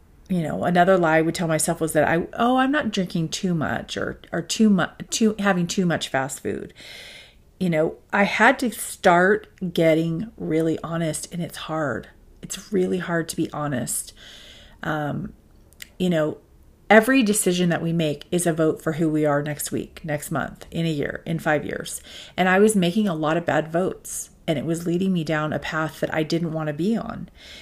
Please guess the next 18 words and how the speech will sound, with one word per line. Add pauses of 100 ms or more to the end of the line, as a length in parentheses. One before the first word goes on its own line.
(140)
And
so
I
had
to,
like,
get
very
honest
on
a
micro
level
about
what
I
was
doing,